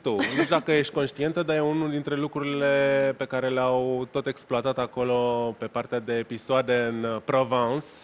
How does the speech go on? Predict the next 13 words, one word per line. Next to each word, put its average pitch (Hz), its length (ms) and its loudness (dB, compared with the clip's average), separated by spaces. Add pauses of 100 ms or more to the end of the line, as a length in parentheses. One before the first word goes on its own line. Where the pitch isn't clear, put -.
(100)
uh, 120 220 -2
fetele. 123 520 0 (240)
E 151 120 0 (240)
foarte, 180 420 4
foarte 160 500 2
simplu 113 520 -4
și 107 200 -12 (120)
foarte, 156 760 2
mm, 143 380 -6 (920)
safe - 580 0 (140)
cum 120 220 -4
v-a 117 160 2
jucat. 104 400 -6